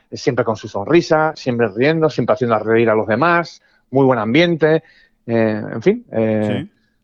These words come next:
Speaker 1: bueno, dijo que le había sorprendido. Y luego, acto seguido, dice,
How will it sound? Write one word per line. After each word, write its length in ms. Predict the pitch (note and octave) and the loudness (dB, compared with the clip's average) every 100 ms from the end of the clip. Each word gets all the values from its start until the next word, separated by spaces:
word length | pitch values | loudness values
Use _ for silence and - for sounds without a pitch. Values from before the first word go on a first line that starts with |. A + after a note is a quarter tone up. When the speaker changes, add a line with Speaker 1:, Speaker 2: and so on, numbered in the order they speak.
| _ | _
Speaker 1:
bueno, 300 | - F3+ G3+ A3 | -2 0 0 0
dijo 200 | D3+ D#3 | 2 4
que 60 | |
le 60 | D#3 | 4
había 140 | D3 | 2
sorprendido. 300 | B2 A2 A2 - | 2 2 0 2
Y 100 | F3+ | 2
luego, 400 | F#3+ G3+ G3+ E3+ | 4 4 4 4
acto 220 | E3 F3 | 0 2
seguido, 220 | E3+ E3+ | 6 6
dice, 300 | C3 A2 G2 | 6 2 -2